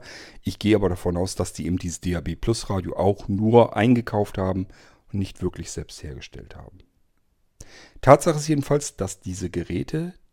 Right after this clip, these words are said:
von denen ich euch hier heute erzähle, ziemlich alle sehr ähnlich sind. Es gibt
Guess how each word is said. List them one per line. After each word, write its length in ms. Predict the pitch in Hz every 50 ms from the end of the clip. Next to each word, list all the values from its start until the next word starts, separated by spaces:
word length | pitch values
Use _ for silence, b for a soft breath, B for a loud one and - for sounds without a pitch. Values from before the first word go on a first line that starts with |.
| _
von 180 | _ - 104 95
denen 160 | 95 98 98
ich 200 | 90 - - 95
euch 240 | 82 85 85 - -
hier 280 | - - - 87 82
heute 220 | 85 87 87 - -
erzähle, 520 | 67 - - - 110 117 135 143 143 139 b b b b b b b b b b b b b b
ziemlich 600 | - - - - - 196 214 208 208 190 - - -
alle 280 | 117 131 135 139 135
sehr 380 | 113 95 113 127 143 156 - -
ähnlich 380 | - 98 104 101 113 135 135
sind. 360 | - - 165 180 202 - - - - _ _ _ _ _
Es 200 | - 104 - -
gibt 420 | - 143 156 - - - - -